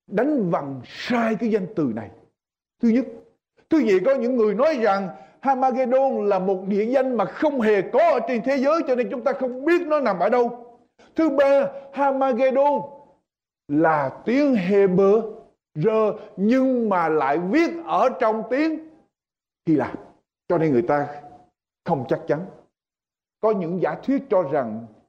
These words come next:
Hamagedon, Ha có nghĩa là núi,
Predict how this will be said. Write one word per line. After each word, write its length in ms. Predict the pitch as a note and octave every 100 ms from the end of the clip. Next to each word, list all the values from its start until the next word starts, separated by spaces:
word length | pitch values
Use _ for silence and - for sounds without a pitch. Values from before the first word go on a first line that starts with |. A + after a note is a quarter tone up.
| _ _
Hamagedon, 920 | G#3 G3+ F#3 F#3 E3+ F3+ E3 F3 F#3 - - _ _
Ha 440 | G3 G#3 G#3+ G#3 G3
có 80 | A3
nghĩa 260 | E3 C#3+
là 240 | F#3 C3 B2 C#3
núi, 300 | F3 C#4+ D#4